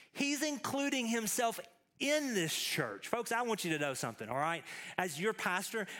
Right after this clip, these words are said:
I'm a member of this church with you. So when I stand and speak and try to open the word for us, it, notice, for us, it's not to you, it's to us. And John says, "Listen,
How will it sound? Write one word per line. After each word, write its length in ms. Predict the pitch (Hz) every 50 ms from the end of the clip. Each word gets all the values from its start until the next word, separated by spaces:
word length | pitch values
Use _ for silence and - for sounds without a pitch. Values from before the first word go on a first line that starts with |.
| - - _ _ -
I'm 240 | - 196 247 269 269
a 40 | 233
member 440 | 185 170 180 202 208 214 175 196
of 220 | 180 165 175 175 151
this 140 | 165 160 -
church 300 | - - 185 160 - 156
with 260 | 175 202 202 147 139
you. 220 | 131 107 92 85 - - _ _ _ _ - -
So 160 | - - 220
when 200 | 208 202 202 185
I 200 | 170 185 220 247
stand 460 | 226 - - - 220 208 208 226 233 208
and 120 | 175 160
speak 380 | - - - 175 185 208 196 180
and 80 | 147
try 140 | - 175 156
to 100 | 151 131
open 240 | - 156 160 185 196
the 80 | 165
word 420 | 147 139 139 135 143 156 185 202 190
for 240 | - 190 175 175 175
us, 280 | 185 202 202 - - - - - - - - _
it, 160 | - 185 - - - - - _ _ -
notice, 420 | - 131 156 156 170 156 131 - - - - -
for 260 | - 170 151 135 127
us, 420 | 127 143 196 220 - - - - - - _ _ _ _ _ _ _ _ -
it's 160 | 180 - -
not 240 | 254 277 285 - -
to 100 | 226 202
you, 560 | 156 139 151 202 277 311 302 262 247 254 226 - - -
it's 260 | 202 220 - - - - - -
to 220 | - 226 208 180 - - - _ -
us. 460 | - 202 220 220 202 185 - - -
And 120 | 180 160 170
John 220 | - 208 208 214
says, 220 | 196 208 196 175 196
"Listen, 280 | 214 - - 214 170